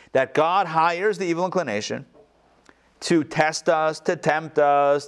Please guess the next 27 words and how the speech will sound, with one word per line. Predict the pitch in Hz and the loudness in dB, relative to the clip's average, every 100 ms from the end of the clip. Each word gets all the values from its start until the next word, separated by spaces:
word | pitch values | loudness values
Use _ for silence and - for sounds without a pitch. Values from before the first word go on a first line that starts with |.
| - | -6
to | 156 156 151 | 0 0 0
convince | 170 156 139 165 - | -2 0 -2 -2 0
us. | 147 131 127 - - _ - - - | 0 2 -2 -8 -18 _ -20 -20 0
But | - 226 | 2 2
it | 269 330 277 | 2 0 2
doesn't | 294 240 240 196 | 2 2 0 2
want | 202 190 | 0 2
us | 185 | 0
to | 196 | 0
listen. | 160 160 160 214 262 202 - _ - - | 0 0 2 2 0 -4 -14 _ -20 0
God | - 226 262 254 | 6 8 8 4
doesn't | 247 240 226 | 4 2 2
want | 220 | 2
us | 220 - | 2 0
to | |
listen | 208 196 190 180 | 0 0 -2 0
to | 175 | 2
it. | 170 175 | 2 2
It | 247 320 | 0 2
itself | 285 - 269 277 233 | 0 0 2 2 2
doesn't | 254 226 233 | 0 0 0
want | 226 220 | 0 0
us | 196 | 0
to | 196 | 0
listen | 185 175 180 | 0 -2 0
to | 190 | 0
it. | 196 | 0